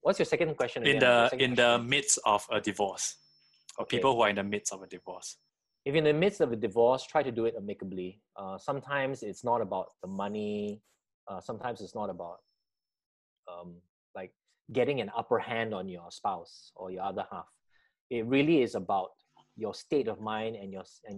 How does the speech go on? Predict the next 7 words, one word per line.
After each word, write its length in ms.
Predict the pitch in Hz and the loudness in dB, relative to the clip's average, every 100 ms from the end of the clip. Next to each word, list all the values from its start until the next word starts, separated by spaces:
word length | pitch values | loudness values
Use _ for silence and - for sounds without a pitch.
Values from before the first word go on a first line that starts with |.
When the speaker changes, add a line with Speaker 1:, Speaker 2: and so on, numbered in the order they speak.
| 98 | -10
Speaker 1:
your, 160 | 92 90 95 _ _ _ 113 | -12 -14 -20 _ _ _ -6
your 80 | 110 113 | -4 -4
happiness. 380 | - 98 90 - - - - - - _ _ 117 | -6 -8 -10 -16 -20 -20 -20 -20 -20 _ _ -6
And 100 | 117 - | -4 -2
sometimes 360 | 180 196 220 - | -2 0 -2 0
when 120 | 123 107 | 0 0
you, 100 | 101 | -2